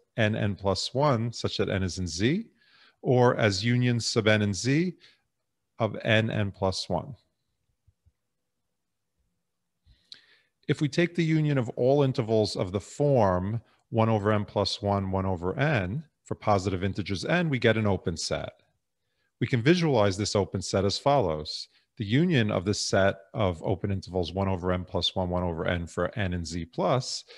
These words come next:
is equal to dot, dot, dot, union one fifth, one fourth, union one fourth, one third, union one third, one half, union one half, one.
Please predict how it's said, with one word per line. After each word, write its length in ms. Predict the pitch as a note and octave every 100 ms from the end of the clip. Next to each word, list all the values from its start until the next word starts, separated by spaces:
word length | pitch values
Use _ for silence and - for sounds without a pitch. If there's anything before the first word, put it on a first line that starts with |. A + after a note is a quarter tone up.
| - - _
is 180 | A#2 G2+
equal 240 | A2+ G#2+
to 140 | - F#2
dot, 320 | A#2 A2 -
dot, 260 | C3 A#2+
dot, 300 | - G#2+ G#2+ -
union 420 | G2 F#2+ F#2+ F2+
one 160 | F2+ F#2
fifth, 300 | F#2+ - -
one 140 | F2
fourth, 440 | - F3+ G#3 -
union 260 | G#2 F#2+ F#2
one 160 | F2+ E2+
fourth, 340 | - F2+ E2
one 200 | F2+ E2+
third, 400 | - A#2+ C3+ B2+
union 260 | G#2 F2 E2+
one 180 | E2+
third, 340 | E2+ F2 E2+ D#2+
one 200 | - F2
half, 420 | D#2+ A#2 F3 -
union 220 | G#2+ F#2+ F2
one 180 | F2
half, 360 | D2+ F2+ E2 -
one. 300 | E2+ E2+ -